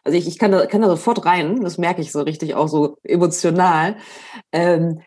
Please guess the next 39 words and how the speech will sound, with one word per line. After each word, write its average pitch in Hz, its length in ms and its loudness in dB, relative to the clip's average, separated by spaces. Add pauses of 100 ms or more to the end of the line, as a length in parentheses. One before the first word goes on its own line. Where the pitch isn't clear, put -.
das - 140 -10
hatte - 140 -2
natürlich 170 340 2
überhaupt 156 440 -2
nichts 143 240 -4
mit 139 220 -6
dir 170 160 2
zu - 160 -4
tun, 131 220 -8
das 131 140 -6
hatte 143 140 -2
überhaupt 139 360 0
nichts 160 180 -4
mit 139 100 -2
unserer 131 240 -2
Schwesternschaft 156 760 -2
zu 147 100 -2
tun 151 320 -2
oder 139 220 0
mit 139 220 -4 (180)
irgendwas, 160 680 0
was - 360 -6
unsere 185 280 4
Beziehung 147 400 0
betroffen - 440 -10
hat, - 160 -10 (400)
sondern 160 220 4
ich - 180 -10
war 156 240 0
wirklich 160 400 0
in, 139 240 -2 (200)
in - 260 -6 (180)
einer, 147 400 0
in 143 120 -2
einer, 139 440 -4
in 139 180 -6
depressiven 160 640 -2
Phasen 156 540 0
einfach, 214 480 -2